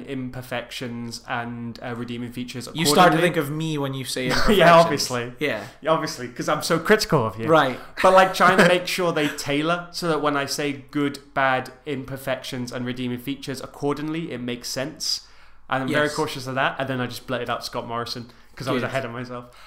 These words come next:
Speaker 1: I am Scott Morrison, though.
Speaker 2: Right.
Speaker 1: And you are, no, I'm Mecha Scott Morrison, and you can be Scott Morrison,
Speaker 2: I could just be
Speaker 1: okay?
Speaker 2: regular, but I'm, I feel that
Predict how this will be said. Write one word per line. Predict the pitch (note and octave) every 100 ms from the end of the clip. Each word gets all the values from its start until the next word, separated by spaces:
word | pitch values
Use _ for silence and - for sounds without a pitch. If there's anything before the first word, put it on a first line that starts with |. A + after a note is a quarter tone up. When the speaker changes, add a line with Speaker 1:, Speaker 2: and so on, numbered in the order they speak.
| -
Speaker 1:
I | G#3 A#3+
am | A#3 A#3+
Scott | - F#3
Morrison, | C#3+ C3+ - C3
though. | C3 G3+ - - -
Speaker 2:
Right. | C3 A#2+ - - - -
Speaker 1:
And | D3+ D#3+
you | E3
are, | D3+ C#3+ C#3 - - -
no, | E3+ E3+
I'm | F#3 F3
Mecha | G3 E3
Scott | - C#3+ C3+
Morrison, | C3 B2+ C3
and | B2+
you | B2+
can | B2
be | A#2+
Scott | A2+ G#2+
Morrison, | A2 C3+
Speaker 2:
I | F3+
could | D3+
just | C3+ C#3+
be |
Speaker 1:
okay? | B2+
Speaker 2:
regular, | C3+ C#3
but | - E3+
I'm, | F3 F3+ F3 - - _ _
I | D#3 E3+
feel | F3+ F3+
that | D#3 -